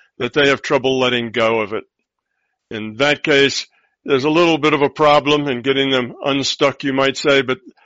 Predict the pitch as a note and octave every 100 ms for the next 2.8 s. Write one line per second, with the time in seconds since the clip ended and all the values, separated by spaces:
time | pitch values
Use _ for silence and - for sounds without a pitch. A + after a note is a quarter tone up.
0 | _ - F3 F3+ E3 D#3+ C#3+ C3+ C3+ C3
1 | C3 A#2+ B2 A2 B2 A#2 - - C#3 -
2 | - A#2+ A2+ G#2 - A#2+ G#2 F#2